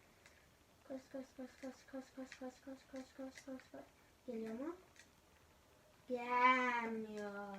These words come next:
Böyle adam olacak. Ben uzaklaşıyor muyum, yaklaşıyor muyum bilmiyorum ya.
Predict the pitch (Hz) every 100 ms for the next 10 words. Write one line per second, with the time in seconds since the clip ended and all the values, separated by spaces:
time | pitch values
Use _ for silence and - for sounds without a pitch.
0 | 196 226 226 208 196 190 196 - - -
1 | - - - - - - - - - -
2 | - - - - - - - - - -
3 | - - - - - - - 302 381 269
4 | 226 269 277 - 453 466 403 359 320 285
5 | 262 254 - 302 285 247 226 233 226 226
6 | 214 208 208 208 202 196 190